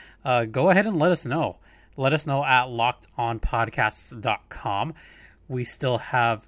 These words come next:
a vacancy on that Locked On Coyotes podcast, and it might be a little late in the game to join now. But if you're interested for next season, please let us know. All right. So speaking of the Coyotes,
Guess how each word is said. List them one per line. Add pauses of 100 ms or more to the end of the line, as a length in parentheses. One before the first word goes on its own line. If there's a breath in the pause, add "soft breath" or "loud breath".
(140)
a
vacancy (120)
on
that
Locked
On
Coyotes
podcast, (540 loud breath)
and
it
might
be
a
little
late
in
the
game
to
join
now. (640 soft breath)
But
if
you're
interested
for
next
season,
please
let
us
know. (640 loud breath)
All
right. (500)
So
speaking
of
the
Coyotes,